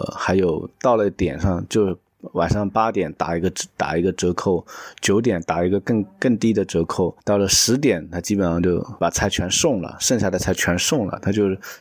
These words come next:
类似这样的一个噱头。它概念很好，它早期也非常受欢迎，但是它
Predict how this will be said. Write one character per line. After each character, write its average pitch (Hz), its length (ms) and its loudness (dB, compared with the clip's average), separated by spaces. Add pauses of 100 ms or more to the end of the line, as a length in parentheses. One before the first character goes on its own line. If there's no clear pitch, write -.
类 117 100 0
似 107 140 -2
这 139 120 0
样 120 140 2
的 95 100 2
一 92 40 4
个 92 80 0
噱 113 240 2
头。 - 200 -10 (240)
它 131 120 -2
概 156 180 0
念 120 180 4
很 95 160 -4
好， - 320 -4 (220)
它 110 160 0 (140)
早 - 180 -2
期 110 200 2
也 92 120 4
非 175 180 0
常 120 200 -2
受 95 160 -6
欢 90 200 -6
迎， 85 160 -2
但 101 220 0
是 92 60 -2
它 98 280 0